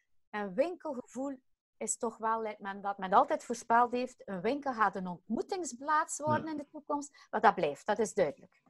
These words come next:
Speaker 2: Ja. En zijn het dan bepaalde wijzigingen dat je nu aan het doen bent aan de winkel,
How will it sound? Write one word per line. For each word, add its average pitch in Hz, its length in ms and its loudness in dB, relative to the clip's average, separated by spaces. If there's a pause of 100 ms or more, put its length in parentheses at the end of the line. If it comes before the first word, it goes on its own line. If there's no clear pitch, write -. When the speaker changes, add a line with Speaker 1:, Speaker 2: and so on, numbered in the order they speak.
Speaker 2:
Ja. 123 220 0 (200)
En 127 80 2
zijn 131 100 12
het 123 100 8
dan 120 100 10
bepaalde 147 540 8
wijzigingen 180 460 8
dat 139 140 8
je 135 60 6
nu 160 360 6 (160)
aan 120 120 2
het 123 100 2
doen 170 160 8
bent 170 260 8
aan 156 180 6
de 151 240 8
winkel, 180 520 6